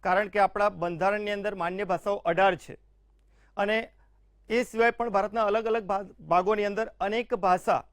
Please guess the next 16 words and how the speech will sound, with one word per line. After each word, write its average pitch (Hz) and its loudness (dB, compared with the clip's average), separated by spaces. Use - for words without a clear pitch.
અને 202 -2
એની 226 -4
ઉપભાષા 196 -2
એટલે 196 -8
કે 220 -4
બોલીઓ 185 -2
બોલાય 185 4
છે. - -20
અને 208 -2
ભારતના 180 -2
બંધારણમાં 220 0
જે 233 0
મુખ્ય 240 0
અઢાર 185 0
ભાષાઓ 214 2
છે 190 -4